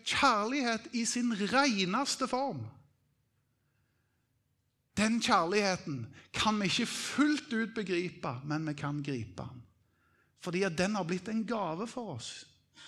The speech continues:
Den har blitt en som tar imot oss, og som forvandler oss. Som tilgir oss, som gir oss en ny start.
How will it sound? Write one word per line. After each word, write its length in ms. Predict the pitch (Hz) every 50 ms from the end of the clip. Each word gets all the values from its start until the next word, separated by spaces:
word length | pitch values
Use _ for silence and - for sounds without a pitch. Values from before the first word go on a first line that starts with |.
| - - - - - _ _ - _ -
Den 120 | - 185 220
har 80 | 247
blitt 240 | 220 220 254 233 -
en 140 | 214 233 254
som 180 | 233 240 226 220
tar 240 | 226 - - 220 220
imot 400 | 190 208 214 240 262 254 254 -
oss, 280 | 196 143 - - - -
og 80 | 196
som 180 | - - 208 185
forvandler 580 | - - 220 185 202 208 233 254 269 269 226 151
oss. 400 | 123 - - - - - - - - _ _ _ _ _ _ _ _ _ _ _ _ _ _ _ _ _ _ _ _ _ _ -
Som 220 | - - 220 226
tilgir 580 | - - - 262 262 269 269 277 285 269 226 202
oss, 480 | 160 123 - - - - - - - - - _ _ _ _ _
som 200 | - - - 196
gir 240 | 190 214 240 262 254
oss 160 | 226 - -
en 140 | 240 226 220
ny 160 | 226 240 254
start. 680 | 254 - 262 240 240 254 254 226 - - - - - -